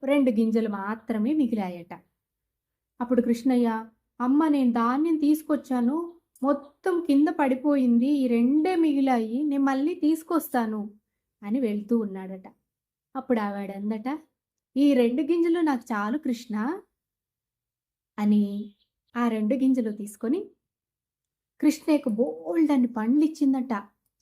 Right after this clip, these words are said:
చేతుల నిండా ఎన్ని పండ్లు అంటే అన్ని పండ్లు ఇచ్చిందట ఆవిడ. చక్కగా కృష్ణయ్య అవి తీసుకున్నాడట. తర్వాత ఆవిడ ఆ రొ-, ఈ రెండు గింజల్ని తీసుకొని అలాగా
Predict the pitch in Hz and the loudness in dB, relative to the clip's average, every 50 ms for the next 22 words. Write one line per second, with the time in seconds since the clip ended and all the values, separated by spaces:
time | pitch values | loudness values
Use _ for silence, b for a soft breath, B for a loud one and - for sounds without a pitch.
0 | - - - - 170 170 - - 277 269 247 233 226 226 233 240 240 254 262 254 | -14 -12 -10 -6 -6 -4 0 0 2 4 4 4 4 4 4 4 4 4 4 2
1 | 233 233 254 262 247 226 226 - _ _ _ _ _ _ _ _ _ _ _ _ | 2 2 2 2 0 -2 -4 -8 _ _ _ _ _ _ _ _ _ _ _ _
2 | _ _ 226 233 240 285 320 381 381 370 269 262 269 294 285 269 254 277 339 330 | _ _ -2 2 2 4 4 4 2 2 4 4 4 4 2 2 0 0 0 0
3 | 302 285 240 240 226 233 254 277 240 - 240 220 208 196 190 196 185 185 185 185 | 0 0 0 0 0 0 0 -2 -2 -2 -2 -2 -2 -4 -6 -8 -8 -8 -8 -10
4 | 185 - _ _ _ _ _ _ _ _ _ _ _ _ _ _ _ - 320 320 | -12 -14 _ _ _ _ _ _ _ _ _ _ _ _ _ _ _ -4 -2 2
5 | 320 294 254 240 233 247 220 - - 226 233 302 302 240 220 220 208 208 214 233 | 4 4 4 4 2 0 -4 -6 -4 -2 -2 -2 -2 -2 -2 -2 -4 -4 -6 -10
6 | 196 196 196 190 190 - 208 220 - _ _ _ _ _ _ _ _ _ _ 320 | -12 -12 -12 -14 -16 -18 -18 -20 -20 _ _ _ _ _ _ _ _ _ _ 0
7 | 302 320 311 294 254 269 247 226 214 208 214 208 208 208 208 - - 339 254 214 | 2 2 2 2 2 0 0 -2 0 -2 -2 -2 -2 -2 -4 -6 -6 -4 -2 0
8 | 220 226 214 208 196 202 208 214 220 220 208 220 220 220 214 220 214 214 208 - | 0 0 0 0 -2 -2 -2 -2 0 0 0 0 0 -2 -2 -4 -4 -6 -4 -2
9 | - 240 294 370 359 285 254 262 277 262 254 247 233 214 214 208 277 349 381 | -2 0 0 0 -2 -2 -2 0 0 0 0 0 0 -2 -2 -2 -4 -4 -6